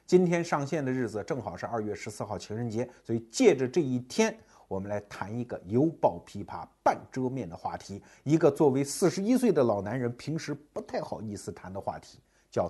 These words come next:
怎么追女孩儿。此前其实我们也谈过一期，叫《你的女神你不懂》啊，在我们的剧集里还有，大家出门左转可以看。但这一期我们稍微换一个角度，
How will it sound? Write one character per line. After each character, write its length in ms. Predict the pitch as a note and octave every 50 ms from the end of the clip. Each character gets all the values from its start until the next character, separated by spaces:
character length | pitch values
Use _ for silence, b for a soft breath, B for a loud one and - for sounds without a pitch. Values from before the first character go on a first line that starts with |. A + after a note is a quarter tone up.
| - -
怎 200 | - - B2+ F2
么 160 | E2+ D#2+ - - - -
追 160 | - G#2 F#2+
女 180 | F#2 F2 D#2+ C2+ -
孩 120 | - - - -
儿。 80 | - - _ _ _ _ _ _ _ _ _ _ b b b b b b
此 160 | b - F3 E3+
前 160 | D#3 G#3 A3
其 140 | F3+ E3+ D#3+
实 60 | D#3+
我 120 | D3+ B2+
们 80 | G#2 G#2
也 80 | G2
谈 180 | F#2 - - G2
过 120 | A2 B2+
一 80 | A#2 G2+
期， 180 | - - - G2
叫 120 | F#2 G#2 G2+
《你 160 | G2+ G2 G2
的 80 | G2 B2
女 160 | B2+ A2 F#2+
神 160 | - A2+ A#2
你 60 | A2+
不 140 | G#2 - B2
懂》 120 | F#2+ - - - - F#2+
啊， 60 | F2+
在 140 | - - G2
我 40 |
们 80 | F#2 F2+
的 80 | G2 G#2+
剧 160 | G#2 - A#2+
集 140 | G2+ A2+ A#2+
里 100 | G#2+ G2
还 140 | - -
有， 160 | A#2 A2+ G2 - - b b b
大 100 | b G2
家 140 | G2 F#2 F#2+
出 180 | F#2+ - - B2
门 160 | A2 G#2 G#2
左 160 | G2+ - G2+
转 180 | G2 - D#2+ E2+
可 120 | - - F#2+
以 60 | F2
看。 240 | - - - G#2 - b b b b b
但 160 | b G3 G3+
这 120 | - F4
一 100 | C4+ F#3
期 140 | D#3 - F3+
我 80 | D#3 A#2+
们 100 | G#2+ A#2
稍 160 | - - -
微 180 | - A#3+ B3+ C4
换 320 | B3+ - - - F#4 -
一 80 | - F2+
个 120 | - -
角 160 | - - - -
度， 120 | - -